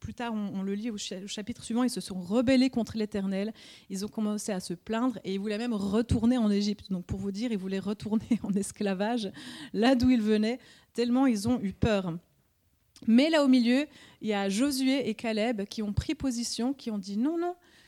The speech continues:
si l'Éternel nous a promis qu'on pourrait entrer dans ce pays,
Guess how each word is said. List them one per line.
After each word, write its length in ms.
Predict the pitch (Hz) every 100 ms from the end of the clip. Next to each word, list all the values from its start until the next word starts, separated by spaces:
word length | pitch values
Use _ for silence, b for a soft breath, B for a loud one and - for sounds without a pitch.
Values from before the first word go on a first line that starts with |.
| b -
si 440 | - - 320 330
l'Éternel 540 | 240 254 269 294 302
nous 140 | 269 240
a 80 | 220
promis 360 | - 269 285
qu'on 180 | - 247
pourrait 320 | - 226 233
entrer 320 | - 262 - 262
dans 120 | 254
ce 100 | -
pays, 300 | 247 226